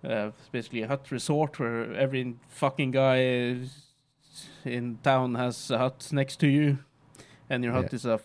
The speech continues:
Speaker 1: fucking apartment or something. That's
Speaker 2: Yeah.
Speaker 1: not tr-,
Speaker 2: It
Speaker 1: a,
Speaker 2: doesn't,
Speaker 1: a real hut. I, I
Speaker 2: doesn't
Speaker 1: would
Speaker 2: give
Speaker 1: want
Speaker 2: the
Speaker 1: it to be
Speaker 2: rustic vibes it has.
Speaker 1: Yeah, no,
Speaker 2: It
Speaker 1: I, I would
Speaker 2: ruins
Speaker 1: want
Speaker 2: the
Speaker 1: the
Speaker 2: charm.
Speaker 1: old wooden hut with the wood stoves and stuff.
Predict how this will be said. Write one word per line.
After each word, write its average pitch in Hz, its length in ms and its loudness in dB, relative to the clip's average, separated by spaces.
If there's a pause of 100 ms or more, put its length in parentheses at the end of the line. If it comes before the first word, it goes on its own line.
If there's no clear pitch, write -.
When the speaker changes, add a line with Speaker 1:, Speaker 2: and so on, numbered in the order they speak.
(240)
Speaker 1:
fucking 127 640 0
apartment 127 540 -2 (160)
or 127 140 2
something. 135 520 -2 (960)
That's 120 200 -2
Speaker 2:
Yeah. 104 460 4
Speaker 1:
not 90 200 -10
tr-, - 160 -10 (500)
Speaker 2:
It 123 100 6
Speaker 1:
a, - 20 0
Speaker 2:
doesn't, 143 300 8
Speaker 1:
a 127 40 6
real 113 200 0
hut. 113 260 -2 (120)
I, 120 120 2
I 120 40 2
Speaker 2:
doesn't 123 180 8
Speaker 1:
would 123 80 2
Speaker 2:
give 143 100 8
Speaker 1:
want 120 100 2
Speaker 2:
the 127 60 8
Speaker 1:
it 127 40 10
to 117 60 8
be 117 60 6
Speaker 2:
rustic 113 440 4
vibes 98 760 0
it - 140 -8
has. 92 100 -2
Speaker 1:
Yeah, 147 180 4
no, 131 100 0
Speaker 2:
It 120 40 2
Speaker 1:
I, 123 100 0
I 131 40 0
would 107 260 4
Speaker 2:
ruins 104 160 6
Speaker 1:
want 135 140 2
Speaker 2:
the 101 60 -2
Speaker 1:
the - 60 -8
Speaker 2:
charm. 123 240 0 (100)
Speaker 1:
old 123 140 -4
wooden 127 420 -4
hut 131 240 -4 (120)
with 117 180 -8
the 120 80 -12
wood 120 220 -8
stoves 117 460 -6
and 107 280 -8
stuff. 101 180 -10